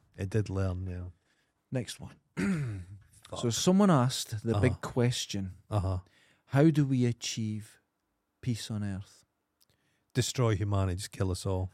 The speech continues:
Speaker 2: Eliminate all humans.
Speaker 1: Yeah.
Speaker 2: Three words.
Speaker 1: Yeah.
Speaker 2: This
Speaker 1: No,
Speaker 2: is not
Speaker 1: no,
Speaker 2: a good
Speaker 1: no,
Speaker 2: start.
Speaker 1: it's not really g-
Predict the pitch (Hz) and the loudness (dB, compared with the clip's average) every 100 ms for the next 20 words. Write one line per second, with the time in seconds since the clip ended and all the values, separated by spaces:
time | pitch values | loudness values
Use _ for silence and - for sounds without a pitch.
0 | - 139 147 160 147 131 139 123 104 135 | 0 4 8 8 8 6 4 2 2 2
1 | 131 107 104 - 101 98 90 - 139 135 | 2 0 -2 0 4 4 2 0 2 4
2 | 131 123 113 - - _ _ _ _ _ | 2 0 -2 -6 -8 _ _ _ _ _
3 | _ 113 92 90 - _ _ _ _ _ | _ -4 -2 -2 -6 _ _ _ _ _
4 | _ - 196 214 208 226 180 127 120 127 | _ 0 6 10 12 12 10 10 8 8
5 | 151 180 202 185 165 135 139 123 113 98 | 8 8 8 8 6 6 6 6 2 -2